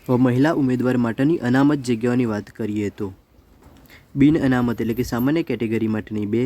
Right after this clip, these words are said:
આર્થિક રીતે પછાત એટલે કે ઈ ડબલ્યુ એસ માટેની ઝીરો, અનુસૂચિત જાતિ માટે પણ ઝીરો, અનુસૂચિત જનજાતિ માટે પણ કોઈ જગ્યા નહીં, ઓ બી સી માટે એક જગ્યા,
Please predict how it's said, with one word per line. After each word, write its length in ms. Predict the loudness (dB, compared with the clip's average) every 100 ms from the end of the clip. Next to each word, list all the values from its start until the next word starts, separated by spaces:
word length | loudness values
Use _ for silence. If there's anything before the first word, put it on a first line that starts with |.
| -4 _ _ -20 _
આર્થિક 320 | -8 -4 -2 0
રીતે 220 | 0 0
પછાત 420 | -4 -4 -2 -2
એટલે 140 | -2 -4
કે 100 | 0
ઈ 160 | 0
ડબલ્યુ 340 | 2 0 0 0
એસ 100 | -2
માટેની 320 | -6 -6 -6
ઝીરો, 280 | -4 -2 -2 -4 -12 _ _ -20 -14 0
અનુસૂચિત 480 | 0 2 0 0 -2
જાતિ 260 | -2 -2
માટે 240 | -2 -2 -2
પણ 200 | -2 -2
ઝીરો, 260 | 0 0 -2 -6 -20 -20 -8
અનુસૂચિત 420 | -4 -4 -6 -4
જનજાતિ 460 | -2 0 0 0 0
માટે 220 | -2 -2
પણ 180 | -4 -2
કોઈ 200 | 0 0
જગ્યા 380 | 0 -2 -2 -2
નહીં, 200 | -4 -8 _ _ _
ઓ 120 | -4
બી 180 | 0 0
સી 80 | 2
માટે 240 | 0 -2 -4
એક 240 | -4 -6 -2
જગ્યા, 460 | -4 0 -2 -4